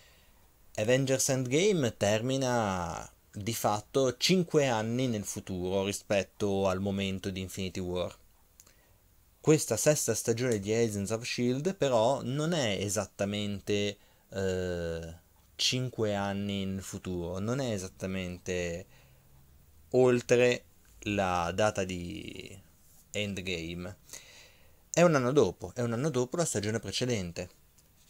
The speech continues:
ma è un anno dopo, anche se non viene detto, non, eh, nello stesso modo, nella stessa continuity, se vogliamo,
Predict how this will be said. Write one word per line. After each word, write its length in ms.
ma 160
è 60
un 100
anno 240
dopo, 580
anche 280
se 160
non 140
viene 220
detto, 540
non, 500
eh, 960
nello 320
stesso 1300
modo, 500
nella 200
stessa 300
continuity, 640
se 100
vogliamo, 640